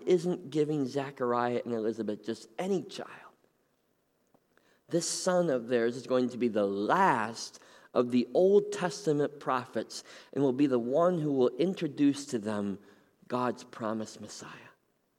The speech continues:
He will see God's salvation. To God's people, this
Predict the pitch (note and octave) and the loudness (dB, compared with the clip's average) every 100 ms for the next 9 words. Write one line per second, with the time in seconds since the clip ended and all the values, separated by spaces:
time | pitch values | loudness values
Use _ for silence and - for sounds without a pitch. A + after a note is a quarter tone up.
0 | _ _ _ _ _ _ _ - - F3+ | _ _ _ _ _ _ _ -12 -2 0
1 | F#3+ F3 D#3+ - - D3+ D#3+ D3 C3 C3 | 2 4 2 0 -4 -4 -4 -2 -2 0
2 | C3 A#2 - A#2 A2 G2+ G#2+ - - - | -2 -6 -6 -4 -4 -6 -12 -14 -18 -20
3 | _ _ _ _ _ _ _ _ _ _ | _ _ _ _ _ _ _ _ _ _
4 | _ _ _ _ _ _ _ _ _ _ | _ _ _ _ _ _ _ _ _ _
5 | C3+ B2 D#3+ F#3+ G3+ - F3 D#3 - G#2 | -8 4 6 8 4 2 0 2 0 -8
6 | - - _ _ _ _ _ _ - C3+ | -12 -20 _ _ _ _ _ _ -4 -2